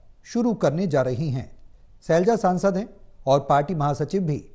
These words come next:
ऐसे में सवाल ये कि कांग्रेस की असली यात्रा कौन सी है? सवाल ये भी कि पार्टी के दो धड़ों में बटे रहने से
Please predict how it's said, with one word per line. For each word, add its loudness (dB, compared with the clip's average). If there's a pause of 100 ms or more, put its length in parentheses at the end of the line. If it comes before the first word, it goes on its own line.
(460)
ऐसे -2
में -2
सवाल 2
ये 0
कि -4
कांग्रेस -4
की -4
असली -2
यात्रा 2
कौन -6
सी -6
है? -12 (440)
सवाल 2
ये 2
भी 0 (500)
कि -2
पार्टी 4
के 2
दो 0
धड़ों 2
में -2
बटे -2
रहने -2
से -6